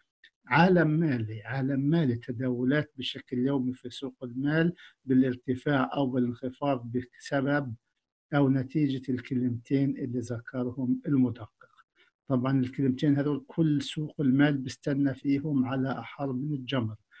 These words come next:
لأنه بدون رأي المدقق الورقة اللي بده يصدرها اللي يعبر فيها عن رأيه في مدى صدق وعدالة القوائم المالية، هاي الكلمتين اللي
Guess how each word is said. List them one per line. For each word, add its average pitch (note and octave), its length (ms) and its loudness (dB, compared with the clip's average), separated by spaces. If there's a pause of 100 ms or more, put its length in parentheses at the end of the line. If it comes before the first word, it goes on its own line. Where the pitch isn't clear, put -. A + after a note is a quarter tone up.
(280)
لأنه C3 260 4
بدون D3 600 4
رأي D#3+ 280 0
المدقق C#3 800 0 (200)
الورقة C3 560 0
اللي B2 140 -4
بده B2 300 -4
يصدرها D3 520 -6
اللي B2 160 -8
يعبر B2 500 -6
فيها C3+ 360 -4
عن A#2+ 340 -8
رأيه C3 580 2 (320)
في B2 200 2
مدى C3+ 380 2
صدق B2+ 460 -6
وعدالة B2 460 -2 (100)
القوائم C3+ 460 -2
المالية، C#3+ 720 2 (460)
هاي F3+ 140 6
الكلمتين E3 640 2
اللي C#3+ 200 0